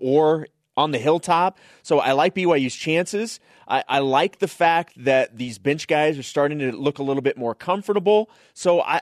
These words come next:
I will say it's, I don't know, maybe f-, sixty percent? Sixty percent that they can surpass the twenty-four and ten?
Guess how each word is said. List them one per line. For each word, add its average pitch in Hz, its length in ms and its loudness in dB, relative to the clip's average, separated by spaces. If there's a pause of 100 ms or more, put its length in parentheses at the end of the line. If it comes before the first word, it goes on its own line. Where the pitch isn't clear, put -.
(120)
I 190 160 0
will 311 160 -4
say 196 480 0
it's, 185 800 0 (840)
I 170 80 -4
don't 190 120 0
know, 165 140 4
maybe 170 460 -2
f-, - 600 -18 (560)
sixty - 420 -6
percent? 254 560 -4 (640)
Sixty 269 300 -6
percent 254 340 -2
that 247 100 -6
they 208 140 2
can 208 140 -4
surpass 180 880 -4 (240)
the 185 80 -4
twenty-four 196 560 -4
and 185 100 -6
ten? 196 320 -4